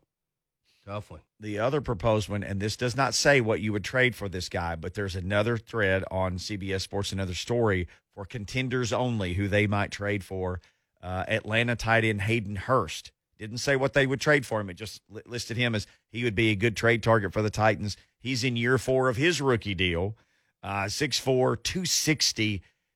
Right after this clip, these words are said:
Speaker 2: This year he has sixteen catches, a hundred and thirty-eight yards, and a touchdown. He is also a free agent after the season. This dude's a former first-round pick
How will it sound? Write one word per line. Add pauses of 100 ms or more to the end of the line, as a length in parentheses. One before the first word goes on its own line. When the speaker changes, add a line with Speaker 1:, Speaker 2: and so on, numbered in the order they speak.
Speaker 2:
This
year
he
has
sixteen
catches,
a
hundred
and
thirty-eight
yards,
and
a
touchdown. (220)
He
is
also
a
free
agent
after
the
season.
This
dude's
a
former
first-round
pick